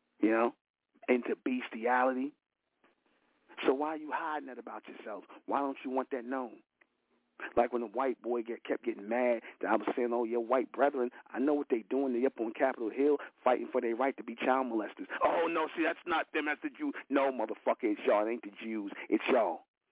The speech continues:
It's you white motherfuckers. You regular white Goyim motherfuckers. They out there doing that. Now, if a Jew or two is in the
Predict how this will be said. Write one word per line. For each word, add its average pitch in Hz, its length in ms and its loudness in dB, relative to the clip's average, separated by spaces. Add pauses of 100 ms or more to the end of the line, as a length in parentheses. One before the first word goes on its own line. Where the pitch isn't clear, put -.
It's - 180 -4
you 139 80 -2
white 117 360 0
motherfuckers. - 520 -6 (180)
You 107 160 -2
regular 123 360 4
white 107 360 0 (200)
Goyim 120 440 0
motherfuckers. 92 520 -6 (260)
They 123 180 6
out 110 200 4
there 101 140 0
doing 85 300 -4
that. 80 140 -8 (2500)
Now, 110 200 6
if - 100 -2
a 95 80 -2 (140)
Jew 98 180 2
or 90 40 -2 (120)
two 104 160 2
is 85 60 4
in 95 120 -4
the 92 60 0